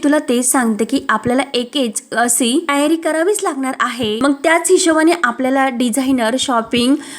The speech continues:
ब्युटी पार्लर हे सर्व काही ठरवावे लागणार आहे." तेव्हा अक्षय म्हणतो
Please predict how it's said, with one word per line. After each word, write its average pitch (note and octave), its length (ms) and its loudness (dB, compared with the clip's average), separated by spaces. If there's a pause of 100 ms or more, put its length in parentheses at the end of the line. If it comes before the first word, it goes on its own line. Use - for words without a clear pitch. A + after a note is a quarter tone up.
(120)
ब्युटी C4+ 360 4
पार्लर B3 520 2 (120)
हे B3+ 160 2
सर्व C#4+ 360 2
काही D4 360 2
ठरवावे C#4 460 4
लागणार B3+ 420 2
आहे." A#3+ 280 -2
तेव्हा C4 300 0
अक्षय C#4+ 240 0
म्हणतो F4 240 4